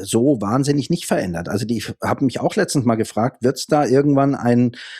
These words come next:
ein komplett runderneuertes Update geben? Und ehrlich gesagt, ich hoff's nicht, weil ich glaube, und ich bin ja wegen dir drauf gekommen, das Ding ist eigentlich fast perfekt.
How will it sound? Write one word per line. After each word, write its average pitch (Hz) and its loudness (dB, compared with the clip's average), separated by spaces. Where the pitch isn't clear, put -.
ein 120 -2
komplett 143 0
runderneuertes 139 2
Update 175 -2
geben? 101 0
Und 113 0
ehrlich 139 0
gesagt, 139 0
ich - -6
hoff's - -4
nicht, 151 2
weil 139 0
ich - -2
glaube, 147 2
und 127 0
ich 120 -4
bin 135 0
ja 110 2
wegen 117 2
dir 202 4
drauf 101 -6
gekommen, 175 0
das - -4
Ding 123 2
ist - -4
eigentlich 127 -2
fast - -6
perfekt. - -6